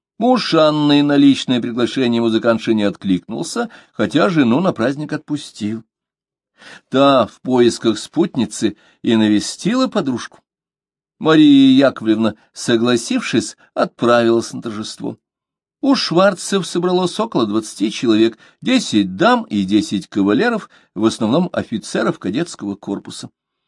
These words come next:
Поздравили именинниц, мужчины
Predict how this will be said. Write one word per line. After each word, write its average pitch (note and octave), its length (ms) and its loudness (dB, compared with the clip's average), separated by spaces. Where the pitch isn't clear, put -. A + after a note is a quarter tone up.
Поздравили F3 720 2
именинниц, G#2+ 800 0
мужчины C3 880 2